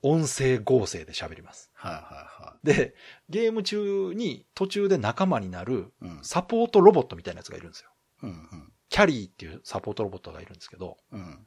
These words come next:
Speaker 1: で、そいつが仲間になるとコマンドにキャリーっていうのが出てくるんですよね。
Speaker 2: うんうんうん。
Speaker 1: そのキャリーっていうコマンドを選ぶとね、ヒントを教えてくれるんですよ。
Speaker 2: あー。
Speaker 1: ただ、そのヒントを聞くたびに、キャリーが音声合成で喋るんですけど、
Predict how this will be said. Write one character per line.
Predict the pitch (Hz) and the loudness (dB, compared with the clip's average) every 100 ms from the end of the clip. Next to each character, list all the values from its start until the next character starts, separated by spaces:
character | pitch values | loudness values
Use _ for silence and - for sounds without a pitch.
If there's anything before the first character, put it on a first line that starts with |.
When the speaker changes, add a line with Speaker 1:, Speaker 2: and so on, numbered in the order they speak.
| _ | _
Speaker 1:
で、 | 160 | 0
そ | 190 | 2
い | 185 | 4
つ | |
が | 226 | 4
仲 | 135 143 | 6 4
間 | 123 | 2
に | 92 | -2
な | 90 | -8
る | |
と | - | -2
コ | - | 2
マ | 185 185 | 4 4
ン | |
ド | 165 | 2
に | 156 | -2
キ | - | 2
ャ | 214 | 2
リ | 160 92 | 2 -6
ー | - | -14
っ | |
て | - | -18
い | |
う | |
の | 82 | -16
が | 80 | -12
出 | 92 | -10
て | 101 | -10
く | 80 | -12
る | |
ん | 78 | -18
で | |
す | - | -14
よ | 135 | -12
ね。 | 185 _ 107 | -14 _ -16
Speaker 2:
う | |
ん | |
う | 98 | -16
ん | |
う | |
ん。 | 78 87 73 76 - | -14 -16 -16 -20 -20
Speaker 1:
そ | - 170 | -8 -6
の | |
キ | - | 0
ャ | 233 | 0
リ | 233 | 0
ー | 165 | -6
っ | - | -14
て | 123 | -14
い | 104 | -8
う | |
コ | - | -4
マ | 123 | -2
ン | 120 | -2
ド | 113 | 0
を | |
選 | 117 110 | 0 -2
ぶ | |
と | - 107 | -6 -10
ね、 | 98 | -4
ヒ | 339 | -2
ン | 240 | -2
ト | 95 | -4
を | |
教 | - | -6
え | 95 | -8
て | |
く | 92 | -8
れ | 90 | -12
る | 90 | -14
ん | |
で | - | -20
す | |
よ。 | - _ _ _ _ - | -20 _ _ _ _ -14
Speaker 2:
あ | 107 104 107 104 101 98 95 98 _ | -12 -10 -10 -10 -12 -12 -16 -20 _
ー。 | |
Speaker 1:
た | 170 | 0
だ、 | 170 - - | 2 0 2
そ | 214 | 4
の | 208 269 _ | 4 -2 _
ヒ | - 330 | -2 0
ン | 320 | 4
ト | 139 | 4
を | 113 | 2
聞 | - | -4
く | 190 190 | 0 6
た | 170 | 6
び | 131 98 | 6 -2
に、 | 127 98 - _ - | -8 -8 -14 _ 0
キ | 220 | 2
ャ | |
リ | 156 107 | 4 0
ー | |
が | 101 170 | -4 -2
音 | 170 | 0
声 | 165 165 | 2 0
合 | 147 113 | 0 -4
成 | 90 | -4
で | |
喋 | - - 156 143 | -8 -4 -2 -2
る | 123 | -4
ん | 90 | -10
で | |
す | - | -18
け | - | -14
ど、 | 98 85 | -12 -12